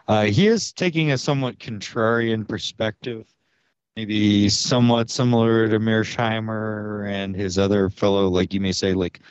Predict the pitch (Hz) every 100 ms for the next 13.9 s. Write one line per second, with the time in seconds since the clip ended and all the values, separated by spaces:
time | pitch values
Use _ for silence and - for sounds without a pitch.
0 | _ 107 107 98 90 101 101 101 101 107
1 | 104 107 104 - - _ _ _ _ _
2 | _ _ _ _ _ 98 90 82 87 -
3 | _ - 139 170 175 131 117 98 - 127
4 | 127 143 147 170 - 151 - 135 - _
5 | _ _ 180 170 147 151 143 - 135 117
6 | 107 104 104 _ _ _ _ _ _ _
7 | _ _ _ - - 147 139 127 127 117
8 | 104 113 110 104 107 107 107 _ 107 104
9 | 98 - _ - - - - _ _ 104
10 | 107 101 101 92 - _ _ _ _ _
11 | _ _ _ _ _ - 110 107 101 90
12 | - - - 120 139 147 131 123 113 104
13 | 92 104 104 - 110 98 95 90